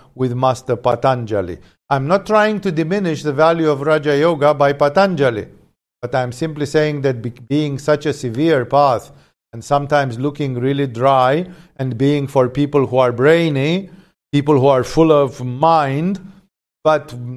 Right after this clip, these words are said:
not responding too much to people who are very emotional or sensitive or body-oriented, kinesthetic, then it is possible to spice that up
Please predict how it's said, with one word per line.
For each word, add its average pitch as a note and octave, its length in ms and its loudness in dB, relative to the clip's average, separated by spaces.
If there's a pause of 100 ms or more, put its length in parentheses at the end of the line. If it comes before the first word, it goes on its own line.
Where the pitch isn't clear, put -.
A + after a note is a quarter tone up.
not F#3 280 0
responding D3+ 680 -2
too C#3+ 140 -6
much C#3 300 -2
to C3+ 100 -6
people C#3+ 380 -4
who A#2 100 -4
are B2+ 160 2
very C3+ 320 -2
emotional B2+ 800 -4 (320)
or B2+ 140 0
sensitive C3 840 -2
or A#2+ 160 0
body-oriented, B2+ 1300 -2
kinesthetic, C3 880 -4 (720)
then G3 720 0 (880)
it D#3 140 -2
is D3+ 180 0
possible F3 720 0 (380)
to C#3+ 60 -4
spice D3 680 -2
that C3 400 0
up - 360 0